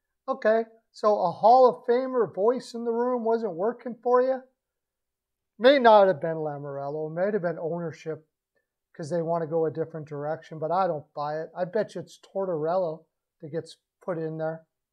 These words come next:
Uh, I, I, I don't, I can say that maybe ownership just said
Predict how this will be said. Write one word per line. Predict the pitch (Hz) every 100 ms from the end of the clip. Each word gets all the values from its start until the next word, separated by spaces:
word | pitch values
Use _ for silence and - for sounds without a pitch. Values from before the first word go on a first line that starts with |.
| _ _ _ _ _ _ _ _
Uh, | 160 160 156 151
I, | - 220
I, | 240 220 247 208
I | 196
don't, | 160 226 233 208
I | 196
can | - 247 294
say | 277 226 190
that | 175
maybe | 160 180 214 220 190
ownership | 180 214 208 - 220 220
just | 190 175 - _ _ _ _ _ _
said | - 196 185 143